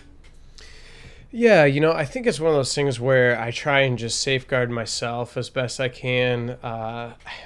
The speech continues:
I, I am hesitant to use the phrase, but there's almost a lethargicness toward, toward it. Uh,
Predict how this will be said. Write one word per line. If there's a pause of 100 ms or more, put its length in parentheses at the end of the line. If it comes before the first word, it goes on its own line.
(160)
I,
I
am
hesitant
to
use
the
phrase,
but
there's
almost
a
lethargicness
toward,
toward
it. (480)
Uh,